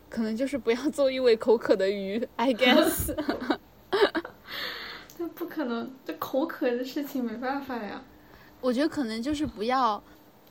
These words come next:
Speaker 2: 不要太渴。
Speaker 1: 要分辨清楚水壶、水桶和大海的区别，
Speaker 2: 嗯。
Speaker 1: 要保留一些理性。
Speaker 2: 嗯。
Speaker 1: 感觉我们两个在说一些谜语。
Speaker 2: 嗯，是的，谜语人。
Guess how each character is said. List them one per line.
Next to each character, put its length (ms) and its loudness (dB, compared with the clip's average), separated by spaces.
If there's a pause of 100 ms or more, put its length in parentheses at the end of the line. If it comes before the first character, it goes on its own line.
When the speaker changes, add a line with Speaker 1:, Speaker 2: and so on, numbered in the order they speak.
(120)
Speaker 2:
不 80 -8
要 120 -4
太 240 -6
渴。 160 -6
Speaker 1:
要 160 4
分 360 0
辨 240 -2
清 300 -6
楚 320 -8 (460)
水 280 -2
壶、 440 -4
水 260 -6
桶 300 -8
和 120 -16
大 240 2
海 300 -2
的 80 -4
区 340 -4
别， 320 -6 (440)
Speaker 2:
嗯。 160 -4
Speaker 1:
要 80 2
保 240 4
留 200 0
一 60 -2
些 220 -4
理 240 -8
性。 340 0 (480)
Speaker 2:
嗯。 300 -10 (320)
Speaker 1:
感 120 0
觉 60 0
我 80 0
们 80 -2
两 140 4
个 80 2
在 120 4
说 220 2
一 60 6
些 160 6
谜 400 2
语。 180 2 (400)
Speaker 2:
嗯， 180 -4 (120)
是 240 -2
的， 160 0
谜 180 2
语 100 2
人。 300 -2